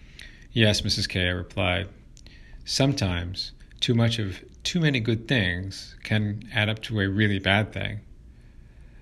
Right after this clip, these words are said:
The patient, for the first time, actually smiled, first at me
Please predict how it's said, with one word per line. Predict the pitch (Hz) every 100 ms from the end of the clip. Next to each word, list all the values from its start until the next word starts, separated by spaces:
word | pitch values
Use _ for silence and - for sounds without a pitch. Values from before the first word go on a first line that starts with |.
| - -
The | 117
patient, | 113 113 - 113
for | 113
the | 101
first | - 104 -
time, | 104 101 107
actually | 107 - 113
smiled, | - 110 98 92 90 101 - - - -
first | 131 117
at | 151 120
me | 104 104 101